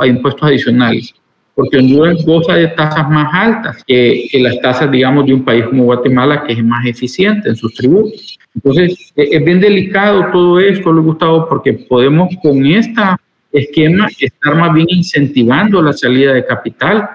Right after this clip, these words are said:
en vez de atrayendo la inversión, ¿verdad? Entonces, nosotros hemos planteado esta situación ante las autoridades para que puedan revisar.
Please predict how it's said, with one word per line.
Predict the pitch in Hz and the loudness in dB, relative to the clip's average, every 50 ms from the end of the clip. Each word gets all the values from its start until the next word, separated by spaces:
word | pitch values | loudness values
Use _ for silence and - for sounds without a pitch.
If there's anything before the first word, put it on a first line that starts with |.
| - _ _ _ _ _ | -18 _ _ _ _ _
en | 131 131 | 0 2
vez | 127 135 131 | 2 2 2
de | 135 151 | 2 2
atrayendo | 143 135 - - - 123 120 117 117 139 160 170 165 147 123 - - 139 | 0 0 0 -2 -2 0 2 2 2 2 2 2 2 2 2 0 -2 -2
la | 127 117 | 0 0
inversión, | 117 113 113 104 104 - - - 185 196 165 120 95 - - | 2 2 0 0 -2 -4 -2 -2 0 0 0 -2 -4 -8 -10
¿verdad? | - 120 110 117 123 120 - - | -10 -8 -6 -4 -4 -4 -4 -4
Entonces, | 135 123 - 147 160 175 160 | -6 -4 0 0 2 2 2
nosotros | 151 143 143 156 151 156 - 196 202 196 | 2 2 2 0 0 0 0 0 0 0
hemos | 208 208 208 | 0 -2 0
planteado | - 196 160 147 143 143 156 160 170 185 196 185 165 151 | 0 0 0 0 0 0 0 0 0 0 0 2 2 2
esta | 156 156 - 165 | 0 0 -2 -6
situación | - - 160 - 139 135 - - 139 147 170 190 185 | -6 -8 -8 -8 -8 -6 -2 0 0 0 0 0 0
ante | 160 151 - - | -2 -2 -2 -2
las | 131 127 131 127 | -4 -4 -2 -4
autoridades | 120 - - 123 120 120 113 113 113 120 143 180 202 202 _ _ _ _ _ _ _ | -8 -6 -4 -2 0 0 0 0 0 0 0 -2 -2 -6 _ _ _ _ _ _ _
para | - 139 131 127 | -4 -4 -2 -2
que | 127 | -2
puedan | 113 - - 127 131 131 127 | -2 -2 0 2 2 2 2
revisar. | 131 131 123 123 120 - 208 196 143 | 2 2 0 0 0 0 -2 -2 -2